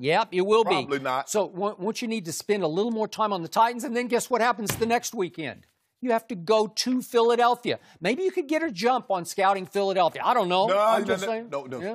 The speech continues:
Speaker 2: Why are you getting a
Speaker 1: So
Speaker 2: jump?
Speaker 1: you, you just want
Speaker 2: See?
Speaker 1: them to lose.
Speaker 2: You see what you're doing? Now all of a sudden you putting everything, you talking about Philly. Why are we worried about Philly when we got the Titans?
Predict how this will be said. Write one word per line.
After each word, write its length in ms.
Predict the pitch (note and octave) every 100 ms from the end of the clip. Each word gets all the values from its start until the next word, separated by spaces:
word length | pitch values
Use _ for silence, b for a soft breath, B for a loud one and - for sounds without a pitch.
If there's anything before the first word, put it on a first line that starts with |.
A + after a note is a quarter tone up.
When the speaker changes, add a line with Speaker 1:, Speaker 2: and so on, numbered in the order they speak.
| A#3+
Speaker 2:
Why 220 | A#2+ E3
are 20 |
you 120 | F#3+
getting 200 | F3 F#3
a 40 | E3
Speaker 1:
So 80 | F3+
Speaker 2:
jump? 120 | A3+
Speaker 1:
you, 60 | G#3+
you 160 | A3
just 160 | B3+ -
want 140 | A#3+
Speaker 2:
See? 60 | A#3+
Speaker 1:
them 100 | A3+
to 40 |
lose. 300 | C4 D#4 F#3+
Speaker 2:
You 60 | D#3+
see 260 | - G3 G3
what 180 | C#3+ D#3
you're 60 | E3
doing? 360 | E3+ G#3 G3+ - _ -
Now 360 | B2 D#3 F#3+ G3
all 220 | F3 F3
of 40 |
a 60 | E3+
sudden 260 | F3+ F3
you 120 | D#3+ E3
putting 280 | F3 F3
everything, 400 | E3 E3+ E3 F3
you 80 | D#3+
talking 200 | E3 F#3
about 220 | D#3+ D3+
Philly. 200 | - D#3
Why 180 | A#2 F#3+
are 80 | C4
we 100 | C#4
worried 220 | B3 B3
about 240 | A3+ A3 A3
Philly 160 | A3+
when 160 | G3 G3
we 80 | G#3
got 160 | G#3
the 60 | G3
Titans? 440 | A3+ G#3 A2 G2+